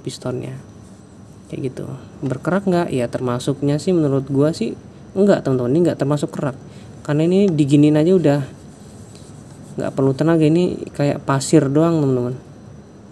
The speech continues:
Kayak gitu nih, pasir-pasir berminyak basah, teman-teman. Nih, bagian sininya aja masih kelihatan pistonnya tuh. Kayak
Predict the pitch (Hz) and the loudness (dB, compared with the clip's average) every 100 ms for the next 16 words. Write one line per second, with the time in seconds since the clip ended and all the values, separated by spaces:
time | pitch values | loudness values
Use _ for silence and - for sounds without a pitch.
0 | - - - - - - - - - 139 | -20 -20 -20 -20 -20 -20 -20 -18 -10 -8
1 | 135 135 135 - 135 135 139 135 135 131 | -6 -6 -8 -8 -10 -6 -6 -6 -8 -4
2 | 135 135 135 143 151 151 - 135 127 127 | -2 0 2 2 4 2 -2 -8 -8 -6
3 | - 151 - 123 120 123 135 - - - | -4 -4 -6 -10 -10 -12 -16 -20 -20 -20
4 | - - 139 131 131 131 131 131 139 139 | -20 -6 -4 -4 -2 2 4 4 4 4
5 | 143 180 156 - 143 135 139 135 131 156 | 4 0 -2 -4 -2 -2 -4 -6 -6 -4
6 | 151 131 135 - - - - - - - | -4 -4 -8 -12 -20 -20 -20 -20 -20 -20
7 | - - - - | -20 -20 -20 -14